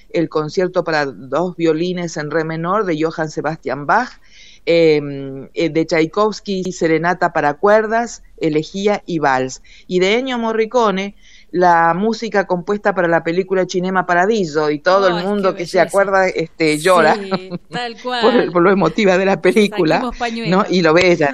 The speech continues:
Speaker 1: de esa
Speaker 2: <laughs>
Speaker 1: música.
Speaker 2: Sí.
Speaker 1: Eh, <clears throat> de Romero, Fuga con Pajarillo, y de Cuachi, Suite Argentina.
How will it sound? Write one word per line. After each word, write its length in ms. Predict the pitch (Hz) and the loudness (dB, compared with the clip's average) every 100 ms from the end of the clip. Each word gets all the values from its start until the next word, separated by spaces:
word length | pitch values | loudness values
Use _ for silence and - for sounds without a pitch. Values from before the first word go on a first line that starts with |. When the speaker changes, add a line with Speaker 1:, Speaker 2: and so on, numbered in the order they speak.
| 127 | -4
Speaker 1:
de 180 | 127 | -6
esa 200 | 127 - | -4 -4
Speaker 2:
<laughs> 20 | 123 | -4
Speaker 1:
música. 460 | 120 - 123 117 | -6 -10 -12 -12
Speaker 2:
Sí. 60 | 160 - - 165 | -16 -20 -20 -8
Speaker 1:
Eh, 360 | - 175 160 156 | 0 2 2 -2
<clears throat> 80 | - | -4
de 420 | 208 190 160 165 | 2 2 4 2
Romero, 480 | 170 170 185 240 262 | 4 2 2 2 2
Fuga 320 | 233 233 214 202 | 2 2 2 2
con 180 | 190 | 0
Pajarillo, 800 | 180 180 - 190 226 220 196 226 233 | -2 -4 -4 -2 0 0 0 0 -2
y 120 | 190 | -2
de 120 | 190 | -2
Cuachi, 500 | 185 214 202 196 180 - | 0 2 2 -2 -10 -12
Suite 400 | - 202 202 - | -6 -4 -4 -4
Argentina. 800 | - 160 - 147 - 120 117 110 | -4 -4 -4 -6 -6 -6 -4 -6